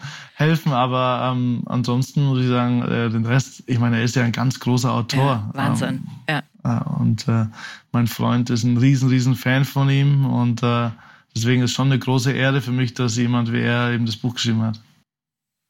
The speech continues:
Speaker 2: Hattest du denn auch an manchen Stellen vielleicht Hemmungen, dass man dann irgendwie alles von dir weiß? Also auch mit der Doku zum Beispiel, die es ja auch über dich gab. Du bist ja schon jemand, der sehr,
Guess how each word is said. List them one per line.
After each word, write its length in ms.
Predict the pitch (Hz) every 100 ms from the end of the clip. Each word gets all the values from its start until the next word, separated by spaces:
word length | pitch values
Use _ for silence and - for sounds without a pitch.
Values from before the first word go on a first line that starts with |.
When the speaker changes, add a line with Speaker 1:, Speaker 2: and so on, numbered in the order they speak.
| -
Speaker 2:
Hattest 320 | - 185 202
du 60 | 233
denn 140 | 226 -
auch 140 | 165
an 120 | 180 156
manchen 280 | 151 220
Stellen 340 | 185 147 139 185
vielleicht 460 | - 92 151 - -
Hemmungen, 680 | - - 170 214 233 233
dass 200 | 185 -
man 400 | 151 151 147 -
dann 200 | 143 156
irgendwie 360 | - 160 147 -
alles 240 | - 175
von 160 | - 147
dir 120 | 139
weiß? 380 | - 147 233 -
Also 240 | 147 143
auch 340 | 135 147 - -
mit 340 | 147 - -
der 80 | 123
Doku 300 | 127 208 226
zum 160 | 196 170
Beispiel, 300 | 175 170 165
die 80 | 160
es 80 | -
ja 80 | -
auch 160 | 160
über 200 | - 160
dich 180 | 156 -
gab. 260 | 143 139 -
Du 100 | 160
bist 200 | 156 175
ja 80 |
schon 200 | 156 160
jemand, 320 | 185 214 190 160
der 120 | 151
sehr, 480 | 147 156 175 202